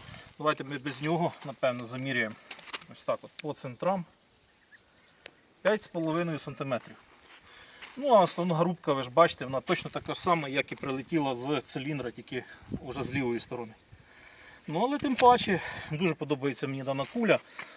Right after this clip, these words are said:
Е, постріл такий дуже, ну,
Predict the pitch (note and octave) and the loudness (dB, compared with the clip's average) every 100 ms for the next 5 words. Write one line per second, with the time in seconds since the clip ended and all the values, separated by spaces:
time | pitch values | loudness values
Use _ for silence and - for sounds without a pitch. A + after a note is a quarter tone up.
0 | - C3 C3+ C3 B2+ A#2+ - - - - | -10 -2 4 8 6 4 -2 -14 -14 -16
1 | - E3+ E3+ - D3+ B2+ - - - - | -4 4 4 4 -2 -2 -8 -14 -10 -6
2 | C3 B2 A#2 D3+ C3+ | -6 -6 -8 -4 -4